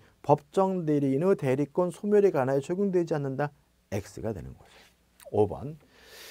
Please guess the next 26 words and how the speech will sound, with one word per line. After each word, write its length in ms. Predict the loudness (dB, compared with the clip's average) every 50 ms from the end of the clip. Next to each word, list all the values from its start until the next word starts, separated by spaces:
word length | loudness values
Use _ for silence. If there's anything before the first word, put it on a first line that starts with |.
| -20 -20 -20 _
자, 180 | 0 4 6 6
이러한 340 | 8 8 8 8 8 6
표현대리가 760 | 4 0 0 2 2 4 4 2 2 0 2 6 8 8 8
성립되기 680 | 8 4 -2 -2 0 0 -2 -2 _ 2 2 2 4 4
위해서 520 | 2 2 2 2 0 0 -2 -2 -2 -4 -6 -14 _ _
꼭 380 | 8 10 10 10 8 2 -18 _ _ _ -20 _ _ _ _ _ _ _
무권대리인이 1000 | -4 0 2 2 2 0 -2 _ 2 2 4 2 2 0 -2 0 0 -2 -4 -4
직접 560 | -8 -12 -16 -18 -8 _ 2 2 2 2 -2
행위를 340 | -6 -4 -2 -2 0 -2 -2
할 100 | -4 -6
필요는 420 | -8 -8 -6 -4 -2 0 0 0
없습니다. 520 | -2 -2 -4 -6 -6 -6 -6 -8 -10 -12 -12 _ _ _ _ _ _ _ _ _ _ _ _ _ _ _ _ _ _
복대리인이나 1160 | 2 4 4 4 4 2 _ _ _ _ _ -4 -2 -2 0 0 0 0 0 2 4 4 2 2 -2 _ _ _
사자를 760 | _ -18 -10 -2 2 4 4 4 4 4 2 2 2 2 0 -2
통해서 420 | -4 -6 -6 -2 -2 -2 0 -2 -2
행위를 380 | -2 -2 2 4 4 6 6
한 160 | 4 2 0 0
경우에도 640 | -2 -4 -4 -6 -8 -10 -8 -4 0 0 0 0 -4 _ _ _ _ _
표현대리가 640 | -4 0 2 2 2 2 0 -2 -4 -2 0 0 0
성립된다는 800 | 0 0 -2 0 0 -2 0 0 0 0 2 0 0 0 0 0
것이 200 | -2 -2 -2 -2
우리 140 | -2 -2 -2
판례 420 | -2 -6 -4 -2 -2 0 0 -2
입장이므로 720 | -4 -6 -6 -6 -6 -6 -6 -8 -10 -8 -4 -4 -4 -4 -4
오 100 | -4 -6
번. 180 | -6 -6 -10